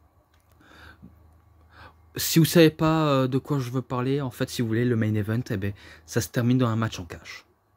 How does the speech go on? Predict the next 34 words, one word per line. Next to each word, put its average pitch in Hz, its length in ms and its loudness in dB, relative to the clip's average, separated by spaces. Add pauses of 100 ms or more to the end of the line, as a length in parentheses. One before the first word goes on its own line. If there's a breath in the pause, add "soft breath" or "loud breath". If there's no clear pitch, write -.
(360)
Voilà. - 260 -10 (1600 loud breath)
Et 101 80 -8
que - 140 -4
là, 107 160 -2
on 131 120 -2
voit 107 280 -4 (100)
que 165 240 2
des 135 140 0
luchadors 135 480 -2
mexicains. 117 560 -4 (1300 soft breath)
Et, 123 160 -4 (320)
et 113 60 -8
bien 107 180 -4
sûr, 110 280 -6
comme 120 140 -4
j'avais 98 280 -4
dit, 104 320 -2
euh, 95 220 0
dans 95 440 -2
ma 98 140 0
vidéo 104 340 -4
sur, 87 360 -10
euh, 87 260 -6 (800 soft breath)
Saturday 110 480 -4
Night's 104 240 -2
Main 98 100 -2
Event, 104 220 -2 (160)
les 131 160 2
meilleurs 131 260 2
de 113 60 -2
Saturday 98 400 -8
Night's 82 280 -8
Main 85 120 -6
Event, 90 240 -6